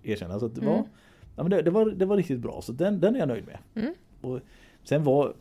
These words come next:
Speaker 1: jag måste säga att jag var ju lite så här ängslig över att få på mig den där dräkten innan. Eftersom
Speaker 2: Mm.
Speaker 1: jag är modell större, eller vad man ska säga så här. Och sen, när, så fort du sa "one size fits all", så började jag
Speaker 2: Mm.
Speaker 1: tänka så här, "Uh-oh." Och så här,
Speaker 2: <laughs>
Speaker 1: kommer den här att gå? Men det, det gick ju faktiskt väldigt bra.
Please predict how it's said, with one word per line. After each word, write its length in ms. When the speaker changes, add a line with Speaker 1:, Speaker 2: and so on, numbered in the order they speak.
Speaker 1:
jag 120
måste 220
säga 140
att 160
jag 140
var 120
ju 60
lite 220
så 100
här 100
ängslig 460
över 180
att 80
få 100
på 220
mig 120
den 80
där 400
dräkten 460
innan. 280
Eftersom 220
Speaker 2:
Mm. 260
Speaker 1:
jag 140
är 260
modell 480
större, 520
eller 100
vad 80
man 80
ska 140
säga 180
så 60
här. 120
Och 340
sen, 460
när, 300
så 140
fort 220
du 100
sa 260
"one 320
size 280
fits 220
all", 280
så 100
började 180
jag 60
Speaker 2:
Mm. 140
Speaker 1:
tänka 60
så 160
här, 80
"Uh-oh." 520
Och 60
så 80
här, 100
Speaker 2:
<laughs> 600
Speaker 1:
kommer 140
den 20
här 100
att 80
gå? 120
Men 120
det, 100
det 80
gick 160
ju 60
faktiskt 160
väldigt 160
bra. 240